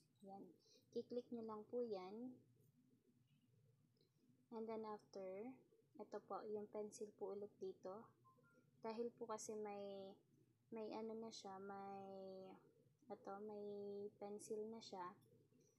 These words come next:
So, or, sorry, may ano na siya, may nakalagay na po siyang thumbnail. So,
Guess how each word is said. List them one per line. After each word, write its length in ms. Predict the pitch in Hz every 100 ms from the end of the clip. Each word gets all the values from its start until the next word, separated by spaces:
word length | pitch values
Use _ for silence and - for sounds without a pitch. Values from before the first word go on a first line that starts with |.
| -
So, 400 | - 220 208 208 - - - - - - - - - - - - - -
or, 240 | 240 220 202
sorry, 320 | - 226 220 220
may 240 | 220 214
ano 160 | 220 220
na 160 | 214
siya, 240 | 214 208 202
may 320 | 202 202 202
nakalagay 480 | 202 202 202 196 196
na 80 | 202 196
po 160 | 208 196
siyang 640 | - 190 190 190 185 185 - - - - - - - _ -
thumbnail. 640 | 220 226 214 202 190 208 226
So, 360 | - 196 196